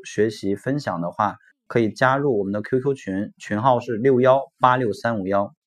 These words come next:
相信正在做直通车或者是刚刚开始做直通车的一些小伙伴，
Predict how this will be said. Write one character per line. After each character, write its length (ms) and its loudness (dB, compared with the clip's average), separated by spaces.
相 220 4
信 180 4
正 220 2
在 140 6
做 160 0
直 100 -2
通 160 0
车 220 -2
或 120 0
者 100 2
是 140 -4
刚 320 2
刚 240 4
开 240 2
始 200 -8
做 180 0
直 80 -6
通 160 0
车 140 -2
的 100 0
一 60 0
些 160 -6
小 180 0
伙 160 -4
伴， 220 0